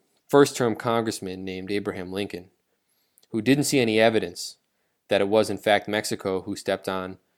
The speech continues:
to the southwest border of the United States and provoked, uh, a war.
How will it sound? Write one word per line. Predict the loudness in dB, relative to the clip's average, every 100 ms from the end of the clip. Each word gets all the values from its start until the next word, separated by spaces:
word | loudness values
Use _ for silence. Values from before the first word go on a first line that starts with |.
| _ _
to | -8
the | -6
southwest | -2 -2 0 -4 -6 _
border | -2 -2 -4 -8 _ _ -14
of | -10
the |
United | -6 -4 -4 -6
States | 0 2 2 -6 -10
and | -12 -10
provoked, | -8 0 2 2 -2 -20 _ _ _ _ _ -10
uh, | -8 -8 -12 -16 -16 -12
a |
war. | 0 2 2 -2